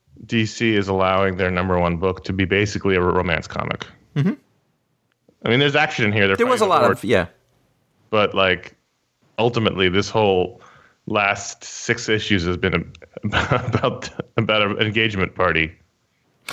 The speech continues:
Speaker 2: Also, I, we haven't really talked about it, but there's a really nice, um, structural thing going on here, um, where we keep flashing back, uh,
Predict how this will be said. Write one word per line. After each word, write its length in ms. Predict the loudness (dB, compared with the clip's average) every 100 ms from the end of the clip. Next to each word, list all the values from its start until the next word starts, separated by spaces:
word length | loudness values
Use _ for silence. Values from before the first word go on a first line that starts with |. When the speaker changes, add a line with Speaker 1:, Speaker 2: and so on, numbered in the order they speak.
| -10 -2
Speaker 2:
Also, 220 | -2 0 0
I, 360 | 0 0 0 0
we 100 | 2
haven't 220 | 0 0
really 180 | 0 0
talked 260 | 0 0
about 220 | 0 2 2
it, 100 | 2
but 120 | 0
there's 180 | 0 0
a 60 |
really 280 | 0 2 2
nice, 440 | 2 2 0 0
um, 180 | 0 0
structural 520 | 0 -2 -2 0 0
thing 220 | 2 0 2
going 260 | 2 2
on 180 | 2 2
here, 380 | 2 2 0 -2 -12 -20 _ -2
um, 200 | 0 2
where 140 | 2
we 100 | 0
keep 220 | 0 -4
flashing 460 | -2 -2 0 -2 0
back, 500 | 2 2 0 -4 -18 _ _ _ _ _ _ _ _ _
uh, 360 | 0 2 0